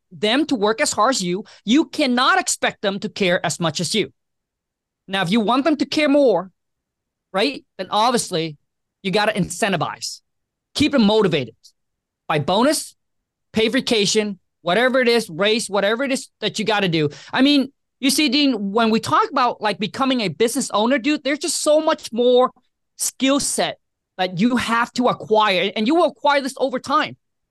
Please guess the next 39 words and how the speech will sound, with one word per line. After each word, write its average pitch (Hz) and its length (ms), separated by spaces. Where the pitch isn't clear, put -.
A 214 80
hustler 226 480
is 214 100
just - 180
the 262 60
one 254 220
that 262 100
just 214 200
grind 262 340
and 208 80
work. 233 260
Like, 220 200
you 254 120
just 262 180
work 285 200
like 247 120
a 220 40
mad 240 260
dog. 233 360
You 247 120
don't 330 120
know 302 120
anything 294 360
about 226 180
leadership. 302 420
You 240 100
don't 262 140
know 240 60
how 214 60
to 208 100
hire. 220 500
You 277 160
don't 359 100
know 294 80
how 254 80
to 202 120
fire. 196 500
And 220 160
dude, 302 220